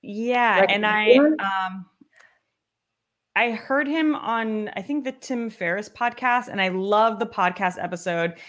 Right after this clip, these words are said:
Speaker 1: And so I, I bought the book, and then I was like, I got everything I needed out of the podcast, and I stopped reading the book after, like, uh, like, four or five chapters, 'cause I'm like, "Okay, I get the idea." But
Speaker 2: Yeah.
Speaker 1: it was, it was an ama-, it's just an amazing framework of, um,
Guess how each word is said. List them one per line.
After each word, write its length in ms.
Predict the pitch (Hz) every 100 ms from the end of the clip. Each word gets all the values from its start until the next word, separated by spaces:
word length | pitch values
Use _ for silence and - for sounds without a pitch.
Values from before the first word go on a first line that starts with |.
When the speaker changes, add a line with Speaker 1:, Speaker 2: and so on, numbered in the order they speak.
| - -
Speaker 1:
And 180 | 196
so 120 | 185 185
I, 180 | 185 -
I 300 | 175 175 165
bought 240 | 175 208 202
the 60 |
book, 500 | 180 196 190 165 175 -
and 120 | 196
then 120 | 202
I 60 | 196
was 120 | 196
like, 220 | 196 180 -
I 80 |
got 240 | 208 294 -
everything 420 | - 208 240 240 214
I 60 |
needed 340 | 185 196 226 220
out 160 | 196
of 80 | 175
the 80 | 170
podcast, 680 | 180 180 185 233 220 226 208
and 60 |
I 220 | 175 170 - - -
stopped 240 | 240 226
reading 220 | 220 214
the 40 | 208
book 220 | 202 190
after, 380 | 185 190 214 196
like, 280 | 175 170 -
uh, 120 | - - 180
like, 220 | 175 175
four 240 | - 196
or 60 | 190
five 200 | 196 180
chapters, 400 | - 185 190 180
'cause 100 | -
I'm 60 | 196
like, 180 | 175 185
"Okay, 180 | 208
I 80 | 170
get 420 | 170 156 185 -
the 140 | 190 180
idea." 500 | 160 156 156 226 302 - - -
But 180 | - 214
Speaker 2:
Yeah. 80 | 196
Speaker 1:
it 80 |
was, 220 | 220 202 -
it 140 | - 214
was 220 | 214 196
an 100 | 208
ama-, 160 | 202 202
it's 420 | 214 180 220 214
just 160 | 220 247
an 140 | 214
amazing 440 | 202 196 185 196
framework 560 | 180 180 180 165 156 -
of, 340 | 170 170 160 -
um, 520 | - 165 160 160 165